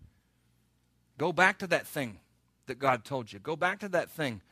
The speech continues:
that God showed you. It's too late. No, it's not too late. It's never too late. It's never too late. You always confess the will of God. It says in First John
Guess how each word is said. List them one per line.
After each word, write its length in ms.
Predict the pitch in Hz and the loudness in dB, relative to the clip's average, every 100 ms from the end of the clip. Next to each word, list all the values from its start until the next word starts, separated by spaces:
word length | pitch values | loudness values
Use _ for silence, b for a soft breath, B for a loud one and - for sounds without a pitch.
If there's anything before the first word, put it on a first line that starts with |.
| b b | b b
that 80 | 123 | -8
God 240 | 135 127 | -4 -4
showed 180 | - 127 | -4 -4
you. 60 | 156 | -4
It's 100 | - | -6
too 160 | 180 | -4
late. 200 | 147 117 | 0 0
No, 160 | 120 190 | 0 -4
it's 120 | - | -4
not 160 | 170 135 | -10 -10
too 140 | 165 | -8
late. 140 | 160 | -8
It's 120 | 175 - | -8 -6
never 220 | 143 110 | -8 -8
too 160 | - | -16
late. 160 | 101 82 _ _ _ _ _ _ _ _ _ _ _ | -20 -20 _ _ _ _ _ _ _ _ _ _ _
It's 160 | - - | -18 -12
never 260 | 185 185 | -10 -10
too 220 | 160 139 123 | -10 -10 -10
late. 240 | 95 82 _ _ _ _ _ _ _ _ _ _ _ _ _ _ | -10 -16 _ _ _ _ _ _ _ _ _ _ _ _ _ _
You 100 | 147 165 | -10 -2
always 320 | 196 226 190 | 0 2 0
confess 360 | 170 147 160 - | -2 0 0 -2
the 100 | 156 | -4
will 180 | 151 | -2
of 80 | 139 | 0
God. 160 | 143 139 | 2 2
It 80 | - | 0
says 200 | 196 175 | -4 -4
in 80 | |
First 300 | 151 196 175 | -4 -2 -2
John 320 | - 190 165 | 0 2 2